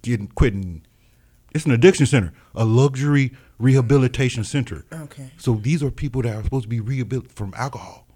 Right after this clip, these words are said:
Speaker 2: Okay.
Speaker 1: You know what I'm saying? So th-, it was very luxury.
Speaker 2: Okay.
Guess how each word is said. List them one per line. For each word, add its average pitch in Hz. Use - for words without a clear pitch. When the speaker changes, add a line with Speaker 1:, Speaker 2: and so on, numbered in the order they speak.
Speaker 2:
Okay. 139
Speaker 1:
You 104
know 120
what 117
I'm 120
saying? 117
So 123
th-, 135
it 151
was 139
very 135
luxury. 98
Speaker 2:
Okay. 127